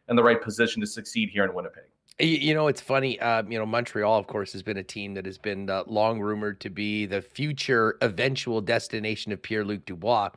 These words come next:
Speaker 2: And, I mean, there's a couple different ways that this could go. I mean, the Jets could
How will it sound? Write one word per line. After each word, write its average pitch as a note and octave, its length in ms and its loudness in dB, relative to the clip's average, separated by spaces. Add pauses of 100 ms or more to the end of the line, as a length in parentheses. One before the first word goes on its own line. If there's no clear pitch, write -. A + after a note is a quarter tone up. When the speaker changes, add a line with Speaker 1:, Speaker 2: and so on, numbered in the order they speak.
(640)
Speaker 2:
And, C#3+ 120 2
I - 20 0
mean, C3+ 140 0
there's B2+ 160 0
a B2 40 -2
couple C#3 440 2 (140)
different C3 400 -2
ways B2 320 4
that A2+ 200 -2
this A#2+ 180 0
could E2+ 220 -8
go. A#2+ 240 4
I G2 40 -4
mean, G#2 160 -6
the G2+ 60 -6
Jets B2+ 300 0
could B2+ 280 0